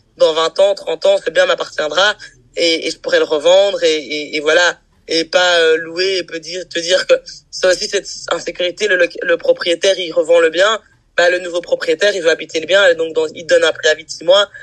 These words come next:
et donc, t'as, toi, toi, tu dois trouver autre chose. Mais quand t'as, t'as loué il y a vingt ans, euh, un, un loyer super bas et que tu ressors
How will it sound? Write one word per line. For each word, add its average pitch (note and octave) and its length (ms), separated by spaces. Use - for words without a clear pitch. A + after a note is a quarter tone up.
et E3+ 60
donc, F3 160
t'as, C3 100
toi, G3 120
toi, - 140
tu - 100
dois C5 100
trouver B4 240
autre B4+ 200
chose. A#4+ 280
Mais F#3+ 80
quand A3 140
t'as, F#3+ 240
t'as F3 120
loué F#3+ 380
il E3 80
y F3 60
a E3 60
vingt F3 320
ans, G3 240
euh, E3+ 500
un, E3 680
un D#3+ 180
loyer F3 320
super - 380
bas F#3+ 280
et F3 100
que F#3 100
tu F3+ 160
ressors F#3 480